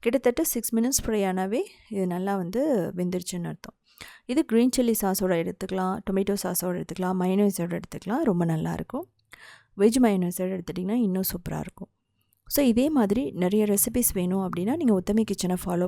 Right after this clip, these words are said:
பண்ணலாம். அது மட்டும் இல்லாம கிரியேட்டிவ் வேர்ல்ட்னு சொல்லிட்டு இன்னொரு சேனல் இருக்கு. கிட்டத்தட்ட தௌசண்ட் எயிட் ஹண்ட்ரட் ரெசிபீஸ் இருக்கு. எல்லாமே வெஜிடேரியன் ரெ-, ரெசிபீஸ். அது மட்டும் இல்லாம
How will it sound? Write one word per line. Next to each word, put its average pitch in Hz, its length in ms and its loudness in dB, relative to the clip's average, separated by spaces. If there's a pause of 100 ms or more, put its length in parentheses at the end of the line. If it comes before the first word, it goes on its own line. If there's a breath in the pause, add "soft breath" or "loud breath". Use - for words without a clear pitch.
பண்ணலாம். 185 420 -4
அது 175 260 2
மட்டும் 269 300 0
இல்லாம 185 380 0 (800 loud breath)
கிரியேட்டிவ் 302 520 6
வேர்ல்ட்னு 190 260 4
சொல்லிட்டு 196 280 0
இன்னொரு 196 260 0
சேனல் 190 260 0
இருக்கு. 185 180 -2 (100)
கிட்டத்தட்ட 262 360 2 (100)
தௌசண்ட் 233 380 4
எயிட் 214 160 4
ஹண்ட்ரட் 185 260 2
ரெசிபீஸ் 190 400 0 (100)
இருக்கு. 175 240 -4 (340)
எல்லாமே 190 320 0
வெஜிடேரியன் 185 460 0 (100)
ரெ-, - 120 -4 (100)
ரெசிபீஸ். 185 480 -2 (360 loud breath)
அது 214 200 2
மட்டும் 311 260 0
இல்லாம 220 220 2